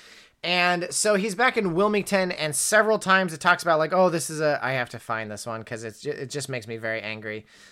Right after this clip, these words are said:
Um, it talks about how Wilmington, Delaware is not the best place to be.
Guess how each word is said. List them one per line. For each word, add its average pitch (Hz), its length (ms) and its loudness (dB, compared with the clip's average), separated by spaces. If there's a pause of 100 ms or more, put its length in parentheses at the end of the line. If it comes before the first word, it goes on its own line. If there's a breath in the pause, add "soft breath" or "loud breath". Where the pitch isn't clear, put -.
(200 soft breath)
Um, 113 500 0 (480)
it 139 380 -6
talks 175 280 4
about 147 280 2
how 139 480 4 (100)
Wilmington, 165 560 0
Delaware 151 360 6
is 151 100 -4
not 247 160 0
the 180 80 2
best 135 340 -2
place 117 280 -2
to - 120 -14
be. 117 320 -10